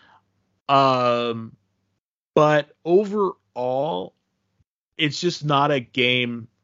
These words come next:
for me. Um, I would have really hoped for a more sh-,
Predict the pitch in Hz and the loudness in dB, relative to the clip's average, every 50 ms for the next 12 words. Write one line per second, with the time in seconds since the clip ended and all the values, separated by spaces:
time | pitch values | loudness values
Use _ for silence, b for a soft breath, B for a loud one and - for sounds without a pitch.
0 | _ _ _ _ - - - 127 110 104 101 101 90 85 - - _ _ _ _ | _ _ _ _ -14 -6 -4 -4 -4 -4 -8 -10 -10 -10 -12 -18 _ _ _ _
1 | _ _ - - 117 113 107 98 95 98 98 98 98 - - _ _ _ _ - | _ _ -10 -6 -4 -4 -2 -2 -4 -6 -8 -12 -16 -18 -20 _ _ _ _ -6
2 | - 120 123 127 123 120 120 120 120 117 113 101 104 117 127 123 120 120 117 117 | -2 0 2 2 2 0 0 0 -2 -2 -4 -6 -10 -6 -6 -4 -4 -2 -4 -4
3 | 117 - - - - 135 131 127 127 - - - - 127 117 117 117 113 113 110 | -6 -8 -14 -14 -6 -2 -2 -2 -2 -6 -16 -10 -6 -4 -2 -2 -2 -2 -4 -6
4 | 110 110 110 110 110 110 110 110 110 110 110 - b b b b b b b b | -8 -6 -6 -4 -4 -2 -2 0 0 0 -2 -4 b b b b b b b b
5 | b b b b - - - - - - - - | b b b b -14 -12 -10 -10 -10 -12 -14 -16